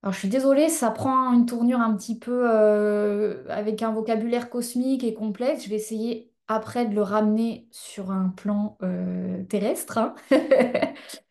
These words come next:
Mais là, en gros, de ce que je vois, c'est comme si l'enfant intérieur, donc il était, euh, à distance de votre, euh, humain, de votre identité, de votre ego, votre, euh, on pourrait dire le plan physique aussi.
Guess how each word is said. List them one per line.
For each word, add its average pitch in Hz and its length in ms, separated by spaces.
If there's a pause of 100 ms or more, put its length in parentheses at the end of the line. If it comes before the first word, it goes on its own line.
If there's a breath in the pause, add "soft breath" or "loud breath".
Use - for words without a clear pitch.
(100)
Mais 208 120
là, 254 120
en 302 140
gros, 247 240
de 254 120
ce 240 100
que 226 100
je 202 60
vois, 214 180
c'est 302 180
comme 220 180
si 208 160
l'enfant 233 260
intérieur, 233 500
donc 202 240
il 196 100
était, 196 560
euh, 180 460 (420)
à 190 120
distance 240 760 (340)
de 196 160
votre, 208 460
euh, 185 520 (240)
humain, 208 420 (380)
de 180 180
votre 180 400
identité, 202 680
de 196 140
votre 185 340
ego, 202 500
votre, - 460
euh, 135 260 (540 soft breath)
on 196 60
pourrait 190 240
dire 190 180
le 196 140
plan 190 240
physique 214 500
aussi. 240 420